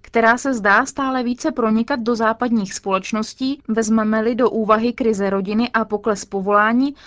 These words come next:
upadají tyto církve do nebezpečí, že se uzavřou samy v sobě.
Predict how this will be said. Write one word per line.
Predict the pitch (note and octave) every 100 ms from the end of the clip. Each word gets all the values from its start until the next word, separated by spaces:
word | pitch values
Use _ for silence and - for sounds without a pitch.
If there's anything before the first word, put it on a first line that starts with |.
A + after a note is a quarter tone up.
| - -
upadají | C#4+ D4+ D4+ D4
tyto | C#4+ C#4 C#4
církve | C4+ C4 C4 C4+
do | C4 G3+
nebezpečí, | F#3+ F#3 G3+ - A3+ - C4 C4+ - -
že | C4
se | C4+ C#4+
uzavřou | A3+ A#3 A3+ A#3 A#3
samy | - G#3+ G#3+
v | G#3+
sobě. | - G3+ A3 F#3+